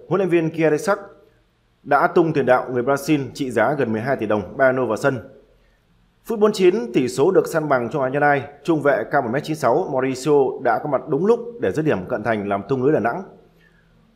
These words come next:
Ở trận này thì huấn luyện Park Hang-seo cũng có mặt ở trên sân Quy Nhơn để theo dõi trận đấu. Phút sáu lăm, sai lầm khó tin của thủ môn Tuấn Mạnh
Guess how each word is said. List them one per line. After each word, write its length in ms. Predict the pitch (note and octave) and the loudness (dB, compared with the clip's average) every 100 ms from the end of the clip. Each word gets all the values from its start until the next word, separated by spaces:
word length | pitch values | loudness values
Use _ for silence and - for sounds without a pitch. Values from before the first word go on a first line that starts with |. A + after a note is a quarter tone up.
| _ _ _ _ _ | _ _ _ _ _
Ở 100 | - | 2
trận 160 | E3 E3+ | 2 4
này 300 | D#3 D3 D3 D3 | 4 4 0 -2
thì 260 | D3 C#3 | 0 0
huấn 120 | C#3 F#3 | 0 0
luyện 120 | E3+ | 0
Park 160 | F3 | -2
Hang-seo 380 | D#3+ F#3 E3 D#3+ | 0 2 4 4
cũng 200 | D#3+ D#3+ | 0 -2
có 80 | F#3 | -2
mặt 180 | F3 - - - | 0 -2 -4 -10
ở 180 | - G#2+ - | 0 0 2
trên 120 | C#3 | -2
sân 200 | D#3 - | -4 -4
Quy 120 | D3 | 2
Nhơn 260 | D3 C#3+ A2+ | 4 4 0
để 120 | G2+ | -4
theo 100 | B2 B2 | -2 -2
dõi 300 | C3 D3+ F3+ | 0 -2 -4
trận 180 | - A#2+ | -6 -2
đấu. 380 | A2 C3+ G3+ - - - _ _ _ _ _ _ _ _ _ _ | 0 2 0 -6 -18 -20 _ _ _ _ _ _ _ _ _ _
Phút 140 | A3+ | 0
sáu 120 | A3 | 4
lăm, 180 | G3 F#3+ E3+ - - | 2 2 -4 -14 -20
sai 160 | - F3 | -2 4
lầm 220 | D#3 B2+ | 4 2
khó 120 | F3+ | -2
tin 300 | F#3 F#3+ E3 | 0 2 2
của 160 | D3+ A#2+ A#2+ | 2 -2 0
thủ 60 | |
môn 200 | C3+ D3+ C#3+ | -2 -2 -2
Tuấn 120 | D3+ | 0
Mạnh 160 | E3 | -2